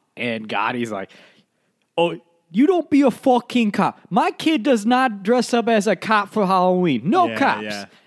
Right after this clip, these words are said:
Speaker 1: And that was, like,
Speaker 2: It's
Speaker 1: the
Speaker 2: very
Speaker 1: only
Speaker 2: twenty twenty. Yeah. <laughs>
Speaker 1: It's like,
Speaker 2: It's very
Speaker 1: well, I mean, it's just, like,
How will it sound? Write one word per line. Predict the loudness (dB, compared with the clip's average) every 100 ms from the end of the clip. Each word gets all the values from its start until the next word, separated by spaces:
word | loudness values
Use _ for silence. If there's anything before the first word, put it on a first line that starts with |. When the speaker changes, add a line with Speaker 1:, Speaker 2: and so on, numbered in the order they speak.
| -2
Speaker 1:
And | 2
that | 2
was, | 2
like, | 0
Speaker 2:
It's | 2
Speaker 1:
the | 0
Speaker 2:
very | 2 2
Speaker 1:
only | 2
Speaker 2:
twenty | 2 2 0
twenty. | -4 -10 -14 -18 _ _
Yeah. | -10 -10 -12 -18
<laughs> | -6
Speaker 1:
It's | -4 0
like, | 0
Speaker 2:
It's | -2
very | -10 _ _ _ -2
Speaker 1:
well, | 2
I | 4
mean, | 2 2
it's |
just, | 0 -2
like, | 0 0 -2